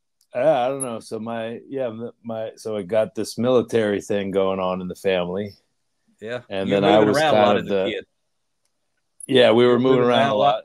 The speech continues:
Speaker 1: And then my, my parents got divorced when I was nine. So then we were
Speaker 2: Okay.
Speaker 1: living in Pittsburgh.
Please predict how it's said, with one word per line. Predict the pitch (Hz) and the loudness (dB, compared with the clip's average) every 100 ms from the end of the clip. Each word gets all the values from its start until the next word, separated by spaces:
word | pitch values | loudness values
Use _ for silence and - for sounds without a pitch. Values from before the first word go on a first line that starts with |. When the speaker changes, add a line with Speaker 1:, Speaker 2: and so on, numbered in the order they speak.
| 117 | -12
Speaker 1:
And | 107 | -12
then | 110 _ _ _ _ - | -12 _ _ _ _ -10
my, | 123 123 | -4 -4
my | - 120 120 | -4 -4 -4
parents | 120 127 120 - | -4 -4 -4 -4
got | 120 107 | -4 -4
divorced | 107 101 113 110 - - | -6 -6 -2 -4 -6 -16
when | 107 101 | -12 -6
I | 101 | -4
was | 98 90 | -4 -6
nine. | 101 95 87 80 _ _ - | -8 -6 -8 -12 _ _ -20
So | - | -14
then | 101 104 85 | -10 -10 -6
we | 104 | -2
were | 104 | 0
Speaker 2:
Okay. | 101 | 2
Speaker 1:
living | 101 95 | 0 -2
in | 90 | -4
Pittsburgh. | - 85 - 90 82 82 | -4 -4 -2 -2 -2 -6